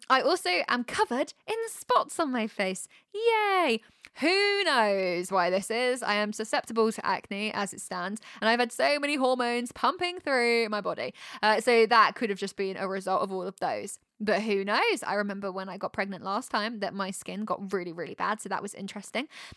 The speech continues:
And I have had one pregnancy dream where I dreamt that I was, like, pregnant, like, I knew it had stuck. So there we go.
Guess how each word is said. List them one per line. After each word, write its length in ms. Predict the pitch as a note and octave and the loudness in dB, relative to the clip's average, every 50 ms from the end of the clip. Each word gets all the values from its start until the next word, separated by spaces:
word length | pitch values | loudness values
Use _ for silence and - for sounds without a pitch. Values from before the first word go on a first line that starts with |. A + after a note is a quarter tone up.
| _ _ _ - - | _ _ _ -8 -6
And 120 | A#3 A3 | -4 -2
I 60 | A3+ | -2
have 400 | A#3 A3+ - - C4+ D4+ F4 F4+ - | -4 -4 -6 -6 -6 -6 -6 -6 -6
had 440 | - F#4+ F4 C4 G#3 G#3+ A#3+ A#3 - _ _ _ - | -4 -2 -2 -2 -2 -2 -4 -6 -10 _ _ _ -14
one 360 | G#3 G3 G#3+ A3 A3+ A#3+ A#3+ - - | -8 -4 0 0 0 0 -2 -4 -8
pregnancy 460 | - C4 A#3+ A3 A3 G3 G3+ - F#3 | -6 -6 -6 -4 -4 -6 -6 -8 -10
dream 320 | - - A#2+ A#2 C3 G3+ - _ _ _ - | -8 -8 -10 -10 -10 -12 -16 _ _ _ -6
where 280 | G#3 G3+ G3+ G3 F#3+ - - | -2 0 2 2 2 2 0
I 100 | G#3 G3+ | -2 0
dreamt 220 | - G#3 G3+ - | 0 -2 -4 -4
that 100 | - - | -6 -6
I 80 | G#3 G3+ | -6 -6
was, 140 | - - | -6 -8
like, 180 | - - - - _ - | -10 -10 -10 -12 _ -14
pregnant, 420 | - - F3+ - - F#3+ F3+ - | -8 -8 -8 -8 -8 -14 -12 -8
like, 160 | G3 G3+ - | -8 -6 -6
I 60 | G#3+ | -4
knew 340 | G3+ G3 G3 G3+ G3+ F#3 F3 | -6 -4 -4 -4 -4 -4 -6
it 60 | - | -8
had 160 | G3+ G3 G3+ - | -10 -12 -14 -14
stuck. 380 | - - A#3+ - - _ - _ - - - - - - - - - - - | -6 -4 -6 -6 -6 _ -20 _ -20 -20 -20 -18 -18 -20 -20 -20 -20 -20 -10
So 160 | - - E4 | 0 4 8
there 140 | E4 F4 G4 | 8 8 8
we 100 | F#4 D4 | 8 6
go. 300 | D#4+ F4 F#4 D#4+ A3 | 6 6 6 6 4